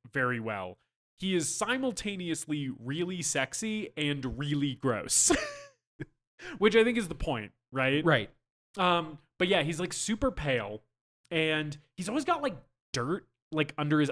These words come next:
Speaker 1: I think it's motor oil, actually, is what it's supposed to be, like, under his fingernails. Like, his hands always look, like, dirty and greasy.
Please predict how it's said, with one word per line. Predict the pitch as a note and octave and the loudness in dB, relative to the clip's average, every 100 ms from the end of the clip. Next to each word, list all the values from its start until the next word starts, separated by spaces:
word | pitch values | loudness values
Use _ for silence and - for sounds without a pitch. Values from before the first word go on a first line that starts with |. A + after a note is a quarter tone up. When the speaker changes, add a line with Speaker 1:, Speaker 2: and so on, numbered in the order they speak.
| C#3+ | 2
Speaker 1:
I | |
think | F3 C4+ | 2 2
it's | C#3 | 0
motor | C3 C3+ D3 A#2 | 6 8 8 6
oil, | G#2 F#2+ G2 G#2 | 2 -2 -4 -2
actually, | B2 B2 - G2+ F#2+ | 0 0 -4 -10 -10
is | G2 G#2 | -8 -6
what | B2 | -8
it's | A2 | -8
supposed | - A#2+ A#2 | -10 -8 -8
to | G#2+ | -8
be, | G2+ | -12
like, | G#2 C3 - - | -8 -8 -8 -6
under | C#3+ D#3+ | -2 2
his | D#3 - | 2 0
fingernails. | - A2 C3 D#3 F3+ | -6 -8 -6 -4 -4
Like, | D3+ - | -6 -8
his | D#3+ | -10
hands | - B2+ B2+ D#3+ D#3+ | -10 -6 -6 -2 0
always | D3 D3 C3+ | 2 2 0
look, | B2 - | -6 -4
like, | B2 - - | -6 -6 -12
dirty | G#2 A#2+ C#3 C3 | -8 -6 -4 -4
and | A2 | -4
greasy. | G2 G2 G#2 - F#3+ G#3+ | -10 -10 -8 -4 0 0